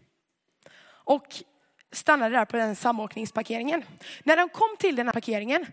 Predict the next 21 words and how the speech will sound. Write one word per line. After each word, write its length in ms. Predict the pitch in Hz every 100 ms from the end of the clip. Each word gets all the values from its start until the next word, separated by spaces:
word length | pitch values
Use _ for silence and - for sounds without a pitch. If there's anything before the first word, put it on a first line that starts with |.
| - _
så 140 | - 262
såg 280 | - 381 262
de 180 | 240
att 160 | 247 -
det 60 | 277
var 140 | 262
en 100 | 254
bil 280 | 320 269 302
som 180 | 240 226
stod 320 | - 262 208
med 120 | 202
öppen 540 | 285 277 - 208 196 202 -
bagagelucka. 720 | 214 285 302 - 202 - 330 - _ _ _ _ -
Ja, 80 | -
de 140 | 247 247
tänkte, 280 | 277 240
det 120 | 240 240
där 300 | 247 285 262
är 60 |
ju 240 | 202 202 208
lite 640 | 202 233 220 - 190 190